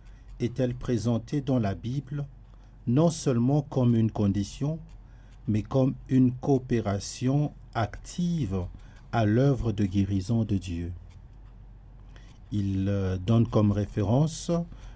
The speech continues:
Marc, euh, cinq, verset, euh, trente-quatre, Matthieu neuf, verset vingt-deux,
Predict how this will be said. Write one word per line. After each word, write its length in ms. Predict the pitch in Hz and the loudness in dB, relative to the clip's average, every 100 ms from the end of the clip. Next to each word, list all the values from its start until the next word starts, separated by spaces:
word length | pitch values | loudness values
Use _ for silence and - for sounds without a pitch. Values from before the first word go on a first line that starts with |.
| - | -2
Marc, 460 | 117 113 113 - - | 4 4 2 -2 0
euh, 180 | 104 98 | 2 2
cinq, 540 | - - 165 170 - | -2 -2 -2 -2 -2
verset, 760 | 101 104 - - 113 104 98 95 - - - - - | 0 0 -2 -4 -2 0 0 -4 -10 -18 -14 -14 -8
euh, 120 | 104 | -6
trente-quatre, 840 | 101 - 101 - 131 156 165 - 143 | -4 -2 -2 0 0 2 0 0 2
Matthieu 460 | 110 101 - 113 | 2 0 0 2
neuf, 440 | 104 110 147 160 - | 4 4 4 2 -2
verset 640 | 98 104 - - 120 104 - - - | 0 0 -2 -2 0 -2 -6 -18 -10
vingt-deux, 640 | 107 107 107 104 123 147 | -2 2 4 4 4 2